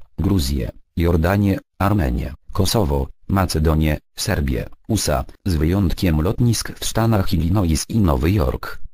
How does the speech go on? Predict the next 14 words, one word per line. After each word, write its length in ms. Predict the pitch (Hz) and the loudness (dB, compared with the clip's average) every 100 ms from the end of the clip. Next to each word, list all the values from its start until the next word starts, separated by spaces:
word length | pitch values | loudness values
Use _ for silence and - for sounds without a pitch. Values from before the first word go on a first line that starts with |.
| - - - | -14 -14 -2
Na 180 | 87 87 | 2 2
liście 380 | 95 - 87 80 | 0 0 0 2
nie 180 | 92 | 2
ma 120 | 85 87 | 2 0
krajów 440 | 110 110 90 73 | 0 2 2 2
z 60 | 92 | 2
Unia 280 | 87 82 | 2 2
Europejska, 720 | 82 82 82 85 90 - 62 60 - | 2 2 2 0 0 -2 -6 -8 -6
Europejskiego 880 | 87 87 80 95 90 - 107 95 80 | 0 2 4 2 0 0 0 2 2
Obszaru 420 | 71 - 101 90 | 0 -2 0 0
Gospodarczego 720 | 85 82 - 85 76 - 69 73 | 0 -2 -2 -2 -2 -2 -2 -2
i 100 | 76 | -2
Strefy 480 | - 135 - 107 | 0 0 2 0
Schengen. 500 | - - 107 71 76 | 0 0 0 0 -2